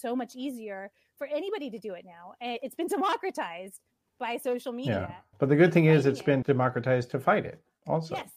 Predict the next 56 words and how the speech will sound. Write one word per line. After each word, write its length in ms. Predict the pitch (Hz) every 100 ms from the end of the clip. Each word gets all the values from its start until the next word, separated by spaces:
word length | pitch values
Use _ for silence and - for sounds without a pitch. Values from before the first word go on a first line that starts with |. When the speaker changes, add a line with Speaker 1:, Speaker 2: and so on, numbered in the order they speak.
| _ - 330
Speaker 1:
And 120 | 311
you 80 | 294
can 160 | 285
fight 260 | - 285 302
it 140 | 269
in 60 | 254
the 100 | 240
same 240 | - 254
way 160 | 240 226
on 100 | 214
social 260 | 247 220 226
media. 200 | 214 214
You 100 | 208
can 140 | 214 -
fight 180 | 247 247
it 80 |
on 120 | 247 220
its 80 | 208
own 160 | 214
turf 240 | - 262 233 - -
by 100 | 240
brigading, 600 | 220 196 269 285 269 262 262 _ -
um, 320 | 220 202 196
by 160 | 202 -
fighting 240 | 262 285 285
the 100 | 247
lies, 360 | 214 190 190
by 140 | 226 214
drowning 520 | - 220 254 285 254
out 140 | 214
the 80 | 208
nonsense, 480 | 208 185 185 202 202
by 80 | 254
refusing 720 | 262 269 _ 302 359 392 349
to 100 | 277
engage 340 | 233 202 202 220
in 80 | 202
it. 100 | 196 _ -
Don't 180 | 427 466
let, 100 | 403
don't 240 | 320 440
let 160 | 415 403
those, 280 | 285 285 247 - 320 285
the, 140 | 269 254
the 80 | -
people 340 | - 320 269 254
saying 340 | - 262 254 240
the 80 | 214
lies 420 | 202 208 196 196
be 100 | 240
the 60 | 233
loudest 380 | 196 190 190 -
voices 300 | 214 208 202
on 140 | 196 190
social 320 | 202 - 190
media. 340 | 185 190 175